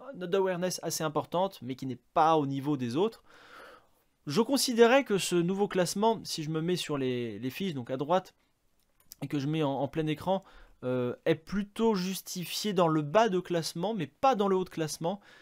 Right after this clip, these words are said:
La note générale de Max Verstappen,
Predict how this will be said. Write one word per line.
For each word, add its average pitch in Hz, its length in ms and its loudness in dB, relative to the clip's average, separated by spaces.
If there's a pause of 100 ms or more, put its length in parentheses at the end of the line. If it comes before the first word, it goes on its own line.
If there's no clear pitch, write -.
(180)
La 139 80 0
note 175 200 0
générale 180 800 2
de 147 220 2
Max 156 260 0
Verstappen, 165 680 -2